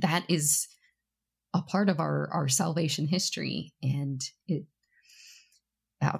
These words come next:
it, why midnight mass? It, it's, it calls to mind also the Easter Vigil, right? For many of us, that our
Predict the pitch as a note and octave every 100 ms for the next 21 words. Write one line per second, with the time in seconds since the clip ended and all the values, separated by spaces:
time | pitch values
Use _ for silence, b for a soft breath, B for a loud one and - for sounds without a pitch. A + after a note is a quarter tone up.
0 | - D3 C3 C#3 E3 E3+ F3 D#3+ E3+ E3+
1 | F3+ A#3+ - E3+ E3 D#3+ D#3 - - -
2 | - _ D3 D3 - - G#3 G3+ F3+ F3
3 | D#3+ D#3+ E3+ D#3+ - - - D#3+ - -
4 | C3+ - C#3+ C#3+ - C#3+ C3+ C3+ C3+ D3+
5 | D#3 D3+ C3+ C#3 - D3+ - D3+ C#3